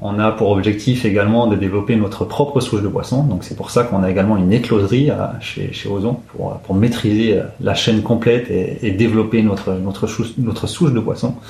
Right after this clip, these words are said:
Euh, aujourd'hui, on, sur le pilote, on est capable de produire, euh, au maximum huit tonnes de poissons. Donc, c'est pas, c'est vraiment un tout petit élevage à l'échelle de la France. Euh, ça fait qu'on a, euh, dans l'élevage, euh, une, à peu près dix à,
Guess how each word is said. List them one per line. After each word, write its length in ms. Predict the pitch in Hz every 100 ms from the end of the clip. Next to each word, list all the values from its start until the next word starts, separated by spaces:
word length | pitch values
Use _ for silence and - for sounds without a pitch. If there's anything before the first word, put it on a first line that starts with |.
| - - - - - - - -
Euh, 1000 | 110 113 107 107 104 98 98 95 95 98
aujourd'hui, 580 | 127 110 110 110 139 151
on, 520 | 120 110 104 104 107
sur 160 | 101 117
le 80 | 104
pilote, 280 | 113 127 120
on 80 | 101
est 60 |
capable 320 | 95 117 110
de 60 | 101
produire, 480 | 98 107 101 113 110
euh, 200 | 92 90
au 100 | 95
maximum 540 | 98 101 107 107 107
huit 240 | 92 101 104
tonnes 180 | 113 104
de 60 |
poissons. 420 | 101 110 - 135 151 - -
Donc, 120 | 98
c'est 160 | - -
pas, 300 | 113 110 98
c'est 160 | 101 95
vraiment 200 | 98 110
un 80 | 95
tout 140 | - 156
petit 280 | 123 113 110
élevage 360 | 98 107 113 98
à 20 |
l'échelle 260 | 92 101 101
de 60 |
la 120 | 98
France. 420 | 98 131 147 - - - - - - - - -
Euh, 360 | 95 95 98 95
ça 160 | 107
fait 220 | 101 120 131
qu'on 200 | 104 98
a, 300 | 117 127 110
euh, 440 | 92 90 90 92
dans 140 | 95
l'élevage, 520 | 92 90 90 110 117 98
euh, 420 | 90 87 87 92 104 113
une, 280 | 101 95 85 - - - - - 95
à 100 | 95 87
peu 80 | 92
près 220 | - 95
dix 420 | 95 104 98 -
à, 240 | 92 92